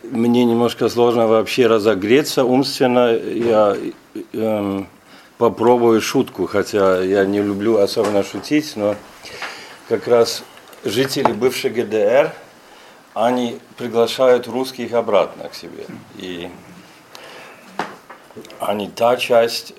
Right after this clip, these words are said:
немецкого народа, которая, э, к моему неудивлению, осталась достаточно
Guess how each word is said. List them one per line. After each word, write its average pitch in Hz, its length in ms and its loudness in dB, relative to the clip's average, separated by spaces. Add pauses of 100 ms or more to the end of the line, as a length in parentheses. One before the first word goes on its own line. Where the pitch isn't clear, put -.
(120)
немецкого 117 600 -4
народа, 113 500 2
которая, 107 720 -4 (1000)
э, 107 360 -4 (540)
к - 60 -12
моему 113 440 0
неудивлению, 127 1400 -2
осталась 123 760 2
достаточно 113 1200 -2